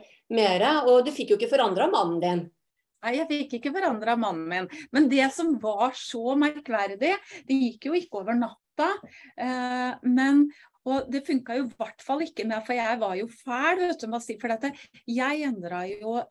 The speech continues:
Speaker 2: min måte å oppdra ungene på, eh, før han. Så han hang jo på en måte igjen i den tradisjonelle barneoppdragelsen.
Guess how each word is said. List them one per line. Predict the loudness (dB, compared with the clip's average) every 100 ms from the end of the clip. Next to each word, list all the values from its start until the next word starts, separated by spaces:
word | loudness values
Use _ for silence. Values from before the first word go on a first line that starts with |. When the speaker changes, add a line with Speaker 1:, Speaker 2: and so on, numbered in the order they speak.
| -10
Speaker 2:
min | -10 -8 -4 -4 -8 -20 _ 0
måte | 0 -2 -10
å | -10
oppdra | -6 0 0
ungene | -2 -8 -10 -8
på, | 0 0 0 -10 _
eh, | -2 0 0 0 -2 -6 -8
før | -6 -6 -4
han. | -6 -8 -12 _ _ _ _ _
Så | -6 0 2 0 -4 _
han | -6 2 6 6 4
hang | -8 -8 -6
jo | -8
på | -4
en | -2
måte | -2 -4
igjen | -2 0 0
i | -2 -8
den | -10 -10
tradisjonelle | -10 -10 -10 -10 -10 -8 -8 -8 -6
barneoppdragelsen. | -6 -6 -10 -10 -8 -8 -10 -8 -6 -6